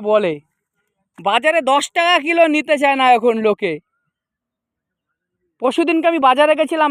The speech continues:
একজন বলছে, "নিয়ে যাও, আড়াই কিলো কুড়ি টাকা", একদম প্যাকেট খুলে মাল দিচ্ছে। আমি বললাম, "না, টমেটো লাগবে না।" তো গাইস দেখুন, পুরো টমেটো পুরো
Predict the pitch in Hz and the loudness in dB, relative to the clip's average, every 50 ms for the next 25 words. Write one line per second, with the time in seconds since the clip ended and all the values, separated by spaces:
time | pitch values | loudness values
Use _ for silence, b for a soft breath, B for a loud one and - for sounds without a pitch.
0 | 277 269 262 240 285 285 285 294 294 277 - 285 269 254 262 269 277 277 262 247 | 0 0 0 0 -4 -2 0 0 0 0 0 -2 -2 0 0 2 2 2 4 4
1 | 233 233 233 254 254 240 - 277 277 269 - - 269 269 277 240 277 269 247 240 | 4 2 2 0 -2 -2 -4 -2 -2 -2 -2 -4 -4 -4 0 0 2 2 2 2
2 | 240 247 247 240 240 285 285 262 - - 240 240 233 - 294 277 - - - - | 2 2 0 0 0 -2 -2 -2 -4 -4 -4 -4 -4 -4 -6 -6 -8 -10 -10 -6
3 | 254 254 269 262 240 220 226 233 240 233 226 - - - 202 170 151 - _ _ | -2 -2 0 2 2 2 2 2 0 -4 -6 -8 -6 -8 -8 -8 -8 -12 _ _
4 | _ _ _ _ - - 202 220 226 226 220 220 220 208 190 170 - 185 180 185 | _ _ _ _ -6 -4 -4 -2 0 0 0 0 0 0 0 0 -2 -6 -8 -8
5 | 196 190 202 196 175 160 160 160 147 143 139 135 156 _ _ _ _ _ _ _ | -8 -6 -6 -2 -2 -2 -2 -4 -8 -10 -10 -10 -14 _ _ _ _ _ _ _
6 | _ _ _ _ _ _ _ _ _ _ _ _ _ - 185 185 202 214 226 208 | _ _ _ _ _ _ _ _ _ _ _ _ _ -8 -2 0 0 0 -2 -2
7 | 190 226 233 233 302 320 294 277 254 - _ _ 214 208 208 196 - 202 202 202 | -4 -6 -6 -6 -6 -6 -8 -10 -12 -14 _ _ -12 -10 -10 -8 -8 -8 -8 -6
8 | 214 220 - 277 285 302 320 311 - _ _ _ _ _ _ _ _ _ _ _ | -8 -10 -6 -2 -2 -2 -2 -4 -8 _ _ _ _ _ _ _ _ _ _ _
9 | _ _ _ _ _ _ _ _ _ - - _ _ _ _ _ _ _ _ _ | _ _ _ _ _ _ _ _ _ -20 -20 _ _ _ _ _ _ _ _ _
10 | _ _ _ _ _ _ _ _ _ _ _ - - - | _ _ _ _ _ _ _ _ _ _ _ -6 -4 -4